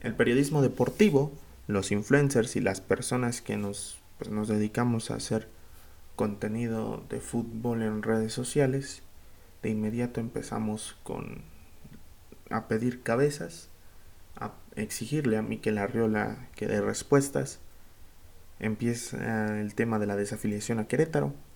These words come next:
que quizás sería mejor idea limpiar a la plaza de, de la primera división mexicana, que en caso de que así sea, pues ya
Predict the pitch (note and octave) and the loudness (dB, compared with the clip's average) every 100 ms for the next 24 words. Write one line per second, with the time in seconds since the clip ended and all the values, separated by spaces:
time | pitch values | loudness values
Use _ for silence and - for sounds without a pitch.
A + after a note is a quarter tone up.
0 | - - - - - - - A2+ A#2 - | -18 -18 -18 -18 -10 -6 -4 0 0 0
1 | A2+ A2 G#2+ - A2+ A2 - - G#2 G#2+ | -2 -2 -2 2 0 0 -8 -10 -6 -4
2 | G#2+ G#2 G2+ G2 G#2+ G#2+ G2+ G2+ A2+ A2 | -2 -2 -4 -2 0 2 0 -2 0 0
3 | - G2+ G2 G2 G2 G2 - A2 - G#2 | -2 -4 -4 -4 -4 -6 -8 -8 -6 -4
4 | A2+ A2 G#2 G#2 - A2 A2 - - C#3+ | -2 0 -2 -4 -2 -2 -4 -4 -2 -2
5 | C#3 - - - - - - G#2 G#2 A#2+ | -2 -8 -18 -20 -18 -14 -6 -4 -2 -2
6 | - G2+ F#2+ G2+ A2+ A2+ A2 A2 - - | 0 -2 -2 -4 -4 -2 -2 -2 -6 -6
7 | G2 A2+ | -4 -6